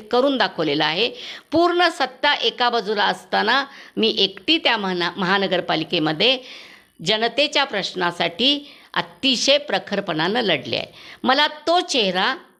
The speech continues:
आज उमेश पवारांच्यामध्ये दिसतो आहे आणि हीच उमेश पवारांची खरी ताकद आहे.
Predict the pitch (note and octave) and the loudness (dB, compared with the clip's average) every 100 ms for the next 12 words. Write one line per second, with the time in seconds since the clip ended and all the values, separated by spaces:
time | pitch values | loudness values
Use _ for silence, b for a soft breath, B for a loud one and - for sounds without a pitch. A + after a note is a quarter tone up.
0 | _ - G3+ G3 G3 F#3+ A#3 - G3+ E3+ | _ -2 0 0 -2 0 0 -2 0 2
1 | D#3+ D#3 D#3 D#3+ G#3+ - - - D#3+ D#3+ | 0 0 -2 0 0 -2 -8 -10 -4 -4
2 | - D#3+ A#2+ A#2 - B B B G#3+ G#3+ | -2 0 0 -2 -10 B B B -2 2
3 | D#4 F4 D#4 B3 A3+ G#3+ G3 F#3 F3+ F3 | 2 2 -2 -2 -2 -2 0 2 0 -2
4 | A3 D4 D4 B B - G#3 G3+ G#3+ - | 0 0 -2 B B -4 0 0 0 -2
5 | E3 - G#3 F3 C3 | -2 -2 -2 -2 -2